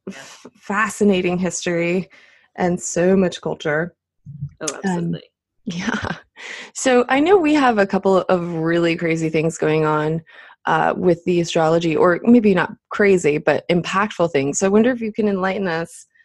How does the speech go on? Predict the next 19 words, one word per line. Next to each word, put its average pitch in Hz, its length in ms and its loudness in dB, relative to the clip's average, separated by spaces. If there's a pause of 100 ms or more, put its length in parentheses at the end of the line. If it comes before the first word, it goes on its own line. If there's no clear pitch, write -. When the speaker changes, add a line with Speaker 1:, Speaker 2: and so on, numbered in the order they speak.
(400)
Speaker 1:
briefly 175 840 0
on 175 200 0
the 170 60 -4
broad 170 340 0
strokes 147 580 -2
and 185 460 -2
maybe 196 240 -2
share 190 200 -4
with 190 140 -6
us 185 320 -6
what 190 380 -6
you've 202 180 -4
got - 260 -4
for 180 100 -10
how 170 440 -4 (120)
to - 100 -20
kind 165 100 -12
of 160 120 -16
work 139 180 -4